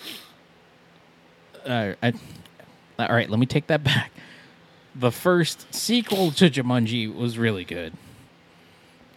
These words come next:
Like, I didn't expect it to be as good as it was. Like, the first Jumanji movie, when they said they were gonna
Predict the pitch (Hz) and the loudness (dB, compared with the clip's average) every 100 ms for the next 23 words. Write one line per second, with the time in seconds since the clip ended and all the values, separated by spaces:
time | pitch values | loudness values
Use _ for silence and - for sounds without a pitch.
0 | _ - - - - 120 127 175 160 131 | _ -20 -20 -20 -6 0 4 6 6 4
1 | 127 - 117 117 101 107 98 - 95 92 | 2 0 0 -2 -2 -2 -2 -4 -4 -4
2 | 90 64 98 107 123 107 131 131 208 185 | -8 -8 -8 -6 -4 -4 -2 0 0 0
3 | - 135 143 139 160 113 104 104 104 104 | -4 -2 2 2 2 2 0 0 0 0
4 | 113 107 117 120 131 120 110 107 | -2 -4 -4 -2 0 2 2 0